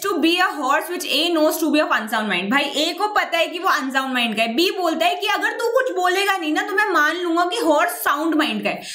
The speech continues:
तो यहाँ पे तो उसकी जो चुप्पी थी, यहाँ पे जो उसका silence था, वो तो equivalent था ना speech के। सामने वाले ने बोला ना कि अगर तू, अ, तू कुछ नहीं बोलेगा तो मैं मान लूंगा कि वो sound mind का है।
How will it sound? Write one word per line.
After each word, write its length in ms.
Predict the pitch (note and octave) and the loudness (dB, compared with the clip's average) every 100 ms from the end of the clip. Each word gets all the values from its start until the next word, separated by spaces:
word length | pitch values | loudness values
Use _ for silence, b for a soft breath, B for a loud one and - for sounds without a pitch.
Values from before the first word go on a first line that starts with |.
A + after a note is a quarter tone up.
| B - | B 0
तो 60 | |
यहाँ 440 | G#4 C#4+ C#4+ D#4 G4 | 2 4 2 2 0
पे 140 | A4 | -2
तो 100 | A4 | -4
उसकी 340 | A#4 A#4 G4 | -4 -2 0
जो 220 | G#4 A#4 B4 | 2 2 2
चुप्पी 420 | F4 - F#4+ G#4 | 0 2 2 4
थी, 160 | G4 | 4
यहाँ 220 | F#4+ D#4+ D#4 | 4 2 0
पे 140 | G4 | -2
जो 120 | G4+ | -2
उसका 340 | G4+ - G4+ - | -2 0 -2 0
silence 560 | B3 B3 D#4+ G#4 G4 | -2 -2 -4 -6 -2
था, 160 | F#4 F#4+ | 2 2
वो 240 | C#4+ E4+ | 2 -2
तो 140 | F4 A4 | 0 0
equivalent 640 | F4 F4 F4 G4 G4+ G4+ | 0 0 0 2 0 0
था 200 | D#4 D#4+ | 2 2
ना 180 | F4 G4+ | 2 -2
speech 400 | - F4+ F4+ D4+ | -2 0 0 0
के। 320 | - G4+ A#3+ - | 0 0 0 -4
सामने 580 | - - - C#4+ C#4+ F4 | -14 -10 -2 -2 -2 -2
वाले 180 | F4 F4+ | 0 0
ने 120 | G#4+ | 0
बोला 380 | D4 C#4+ D#4 F#4 | 2 4 4 4
ना 160 | F#4 | 0
कि 160 | F#4+ G#4+ | 0 0
अगर 200 | F#4+ F#4+ | 2 0
तू, 320 | F#4+ F4 F#4 E4 | 2 2 2 0
अ, 560 | - - B3+ B3 B3 | 0 4 4 4 2
तू 140 | F4+ F#4+ | 2 2
कुछ 340 | D#4 - F#4+ | 2 -2 0
नहीं 120 | G4+ | 0
बोलेगा 340 | F#4 E4+ F4 G4+ | 2 2 2 2
तो 100 | G#4 | 2
मैं 100 | F#4 | 2
मान 260 | D#4+ D4+ | 2 0
लूंगा 220 | D#4+ D#4+ | 0 0
कि 140 | E4 F#4 | 2 0
वो 120 | F#4+ | 0
sound 260 | E4+ D#4 D4+ | 0 2 2
mind 260 | D4+ D4 | 2 0
का 80 | D4 | 0
है। 160 | C#4+ | -2